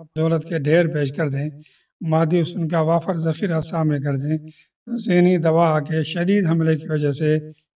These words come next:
ان چیزوں سے اس کا ذہنی سکون بحال نہیں ہو سکتا۔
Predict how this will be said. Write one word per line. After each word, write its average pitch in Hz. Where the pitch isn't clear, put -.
ان 170
چیزوں 160
سے 156
اس 151
کا 160
ذہنی 147
سکون 147
بحال 139
نہیں 151
ہو 139
سکتا۔ 131